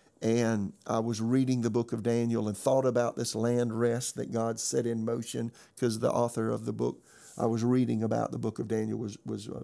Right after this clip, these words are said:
was talking about this. And, uh, and then they were talking about how Israel disobeyed the land rest Sabbath going into Babylonian captivity again for seventy years.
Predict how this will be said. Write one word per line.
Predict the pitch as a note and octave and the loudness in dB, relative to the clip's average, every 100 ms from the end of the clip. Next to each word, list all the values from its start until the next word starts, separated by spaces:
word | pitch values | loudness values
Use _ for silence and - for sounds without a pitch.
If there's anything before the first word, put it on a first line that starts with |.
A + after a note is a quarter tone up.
| - | -12
was | - A#2 | -12 -10
talking | - C#3+ C#3 A#2+ | -2 -2 0 -6
about | G#2+ G#2+ - | -4 -6 -8
this. | - - - _ - - - - - - - _ | -14 -16 -20 _ -20 -20 -20 -20 -20 -20 -20 _
And, | - A#2 A#2 A2+ | 0 2 4 2
uh, | A2 G#2 | 2 2
and | - C3 | 2 4
then | B2 B2+ | 4 6
they | A#2+ | 4
were | A#2+ A#2 | 4 4
talking | C3+ A#2 | 2 2
about | A#2+ A2+ | 2 4
how | A#2+ | 4
Israel | B2+ B2+ A#2 B2+ B2 | 4 2 4 6 6
disobeyed | A2+ B2 - A2+ A#2+ A#2 | 4 2 4 2 4 2
the | A2+ | 2
land | A2 A2+ A2 | 2 2 2
rest | A2+ A2 | 2 0
Sabbath | - G#2+ A2 G2+ | 0 0 -2 -4
going | A#2+ A2+ A2 | 0 0 2
into | A2 G#2+ | 0 2
Babylonian | A#2 A2+ A2+ G#2+ G#2+ G#2+ A2+ - A#2 A2+ A2+ G#2 | 2 2 2 0 0 -2 -4 -2 0 0 0 -4
captivity | - G#2 - A2+ A2 A2 | -4 -6 -4 -4 -2 -2
again | A2 A2 | -2 -2
for | A2 | -4
seventy | A2 A2+ G#2+ G#2+ | -4 -4 -2 -4
years. | G#2 - | -6 -10